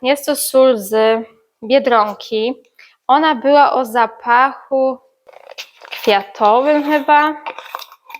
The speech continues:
Przepięknie pachnie. Nie wiem, od kiedy zmienili te opakowania,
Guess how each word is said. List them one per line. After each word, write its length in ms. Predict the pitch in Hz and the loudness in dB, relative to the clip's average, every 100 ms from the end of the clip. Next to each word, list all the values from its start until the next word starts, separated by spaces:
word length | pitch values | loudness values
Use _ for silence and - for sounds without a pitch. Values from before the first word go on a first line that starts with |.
| _ _ _ _ _ _ _ _ _ _ - - | _ _ _ _ _ _ _ _ _ _ -12 -4
Przepięknie 720 | 285 302 - 311 311 294 285 | 0 0 2 0 2 0 -2
pachnie. 380 | 269 214 233 233 | 0 -2 -2 -2
Nie 200 | 277 277 | 0 0
wiem, 140 | 247 240 | -2 -4
od 160 | 247 - | -6 -6
kiedy 260 | 294 302 262 | -4 -4 -4
zmienili 360 | 269 294 285 | -2 -2 0
te 100 | 285 | -2
opakowania, 800 | 262 254 247 233 226 202 208 | 0 -2 -2 0 0 0 -2